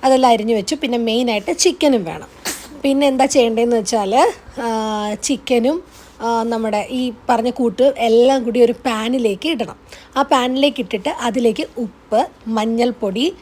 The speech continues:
ഗരം മസാല, കുരുമുളക് പൊടി, ഈ മൂന്ന് സാധനങ്ങൾ മാത്രം ആഡ് ചെയ്യുക. അപ്പോൾ ഉപ്പും കുരുമുളക് പൊടിയും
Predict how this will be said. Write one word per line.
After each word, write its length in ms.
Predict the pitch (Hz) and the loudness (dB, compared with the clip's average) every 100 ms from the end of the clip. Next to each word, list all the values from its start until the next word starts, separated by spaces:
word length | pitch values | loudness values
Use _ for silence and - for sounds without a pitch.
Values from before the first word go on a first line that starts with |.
| - 240 202 | -18 -6 2
ഗരം 280 | 254 247 254 | 6 6 4
മസാല, 400 | 233 - 214 190 208 359 - - - - 320 | 0 -2 -4 0 0 0 -4 -20 -20 -2 4
കുരുമുളക് 540 | 330 320 302 254 226 190 | 6 6 4 4 2 0
പൊടി, 200 | 180 170 - - - - 277 | -4 -8 -18 -20 -20 -8 0
ഈ 40 | 330 320 | 2 4
മൂന്ന് 280 | 277 277 302 302 | 2 2 0 0
സാധനങ്ങൾ 460 | 226 208 220 226 269 233 | -2 -2 -4 -2 -2 -2
മാത്രം 420 | 214 202 - 302 359 - - - 330 | -2 -4 -4 -6 -6 -14 -20 -6 0
ആഡ് 180 | 320 247 | 2 2
ചെയ്യുക. 220 | 190 165 - - - - - - 220 | -2 -6 -12 -20 -20 -20 -20 -14 -6
അപ്പോൾ 160 | 285 277 | 2 2
ഉപ്പും 280 | - - 359 508 - - - | 2 0 0 0 -12 -8 0
കുരുമുളക് 420 | 247 240 247 277 240 | 2 4 6 6 2
പൊടിയും 260 | 226 370 | 0 -2